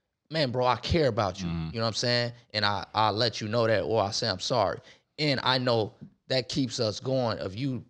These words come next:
Speaker 1: being aware and knowing, like, my brother's still rocking with me. And because of that, I'm here for him. You know what I'm saying? It, it ain't never wavered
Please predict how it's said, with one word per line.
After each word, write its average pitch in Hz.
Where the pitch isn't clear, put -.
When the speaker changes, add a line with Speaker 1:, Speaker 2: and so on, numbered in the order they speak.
Speaker 1:
being 117
aware 110
and 104
knowing, 117
like, 85
my 110
brother's 104
still 98
rocking 110
with 98
me. 90
And 123
because 123
of 95
that, 92
I'm 127
here 123
for 90
him. -
You 131
know 131
what 127
I'm -
saying? 135
It, 156
it 165
ain't 117
never 139
wavered 117